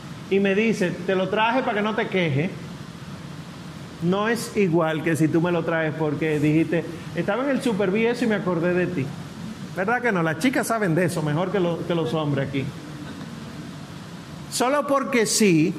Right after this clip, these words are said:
enamora más fácilmente, un regalo solo porque sí, enamora más fácilmente que para evitar que tú pelees. ¿Verdad? Pues para evitar que tú pelees es la manera en la que nos acercamos a la reconciliación muchas veces, muchas veces.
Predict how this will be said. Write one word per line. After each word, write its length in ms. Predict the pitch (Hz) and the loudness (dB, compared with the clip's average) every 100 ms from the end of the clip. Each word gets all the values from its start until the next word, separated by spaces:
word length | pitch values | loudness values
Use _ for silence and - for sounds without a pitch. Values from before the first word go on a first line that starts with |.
| - - - - - 180 | -8 -12 -14 -14 -6 0
enamora 500 | 185 185 185 233 208 | 0 2 2 0 0
más 280 | 220 233 | 0 -2
fácilmente, 920 | - 226 220 226 190 175 147 139 156 156 - | 0 -2 0 0 2 2 2 2 0 -2 -2
un 120 | 165 | 0
regalo 420 | 196 175 185 185 185 | 2 2 2 0 -2
solo 260 | - 185 196 | 0 0 2
porque 260 | 190 180 | 0 0
sí, 240 | 165 156 147 | 0 0 0
enamora 340 | 165 165 196 | 0 0 0
más 200 | 214 220 | 0 0
fácilmente 720 | 226 240 240 214 233 277 302 320 - - - | 0 0 2 2 2 2 0 -2 -6 -10 -2
que 320 | 190 185 185 | 0 0 -4
para 140 | 202 180 | -2 0
evitar 280 | 170 190 196 | 2 0 0
que 100 | 196 | 0
tú 160 | 196 | 0
pelees. 380 | 170 190 143 127 - - - - - - - - | 0 0 0 -2 -6 -12 -14 -14 -14 -14 -12 -2
¿Verdad? 340 | 151 196 359 359 - - - - 294 302 - - - - - - - | 0 2 0 -2 -6 -10 -12 -8 -6 -6 -8 -10 -12 -12 -12 -8 0
Pues 300 | 196 196 - | 2 2 -2
para 240 | - 208 | -4 0
evitar 280 | 214 214 294 | 2 0 0
que 80 | 330 | 2
tú 180 | 302 | 2
pelees 520 | 269 262 214 165 180 180 175 - - - | 2 2 4 2 0 -2 -6 -12 -14 -4
es 200 | 190 214 | 0 2
la 240 | 214 196 | 2 2
manera 360 | 185 180 185 202 | 0 0 2 2
en 60 | 196 | 2
la 80 | |
que 100 | 170 | 2
nos 160 | 170 165 | 0 0
acercamos 440 | 175 170 170 170 175 | 0 0 0 0 0
a 60 | |
la 40 | 175 | 0
reconciliación 640 | 175 165 165 156 160 175 | 0 2 2 2 2 2
muchas 600 | 180 220 349 285 185 147 | 4 6 6 4 2 2
veces, 260 | 143 143 151 | 0 2 4
muchas 520 | 190 339 392 214 151 | 4 4 2 2 0
veces. 300 | 143 123 127 | -2 -4 -6